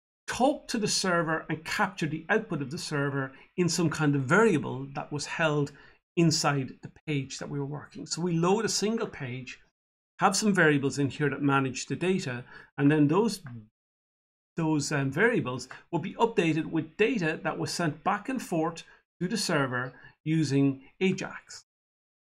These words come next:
which is an asynchronous communication system that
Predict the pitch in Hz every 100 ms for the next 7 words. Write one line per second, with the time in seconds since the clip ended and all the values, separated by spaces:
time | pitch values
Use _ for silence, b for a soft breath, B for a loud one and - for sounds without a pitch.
0 | _ - 165 151 147 165 185 185 - 131
1 | 131 - - 156 143 139 226 - 151 131
2 | B B - 147 165 139 131 -